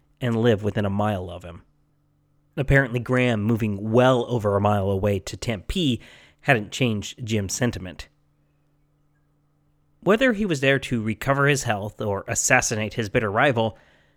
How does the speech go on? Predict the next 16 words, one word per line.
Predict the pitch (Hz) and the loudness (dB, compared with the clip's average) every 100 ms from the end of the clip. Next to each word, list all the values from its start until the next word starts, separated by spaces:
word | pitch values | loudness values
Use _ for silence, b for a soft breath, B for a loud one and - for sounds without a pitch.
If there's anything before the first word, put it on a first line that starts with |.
| b _ _ _ _ - | b _ _ _ _ -12
Jim | 113 151 190 | 0 2 2
failed. | - 135 135 80 80 - - _ _ _ _ _ _ _ _ | 0 0 0 -4 -12 -20 -20 _ _ _ _ _ _ _ _
His | - 143 | -4 0
health | 131 147 139 | 2 0 0
took | 151 | 0
a | 135 | 0
turn | - 135 131 | -2 0 2
for | 127 139 | 2 2
the | 120 | 2
worse, | 107 101 107 - | 2 0 -2 -10
and | - 107 | -8 -2
he | 131 | -2
died | 120 113 127 117 101 | 2 4 4 2 0
on | 117 | -2
December | 117 - 123 117 | -2 -2 -2 -2
third, | - 104 101 | 0 -2 -2